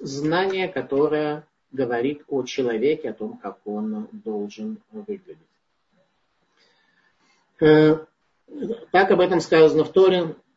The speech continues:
«Вот заповедь, повеление и законы, которым Господь Бог ваш повелел учить вас, чтобы исполнили вы их на земле, в которую поднимаетесь для, для владения ею, дабы ты трепетал перед Господом Богом твоим и соблюдал все его повеления и законы, которые я заповедую тебе,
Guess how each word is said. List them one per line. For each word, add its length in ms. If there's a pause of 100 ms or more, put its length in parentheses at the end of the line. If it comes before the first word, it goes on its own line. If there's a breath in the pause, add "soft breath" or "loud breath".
(560)
«Вот 420
заповедь, 580
повеление 600
и 20
законы, 500
которым 460
Господь 380
Бог 280
ваш 300
повелел 480
учить 400
вас, 240
чтобы 300
исполнили 640
вы 160
их 120
на 120
земле, 360
в 80
которую 400
поднимаетесь 720
для, 160
для 400
владения 580
ею, 500 (540)
дабы 380
ты 180
трепетал 640
перед 300
Господом 560
Богом 320
твоим 340
и 20
соблюдал 520
все 220
его 180
повеления 540
и 20
законы, 440
которые 440
я 80
заповедую 580
тебе, 460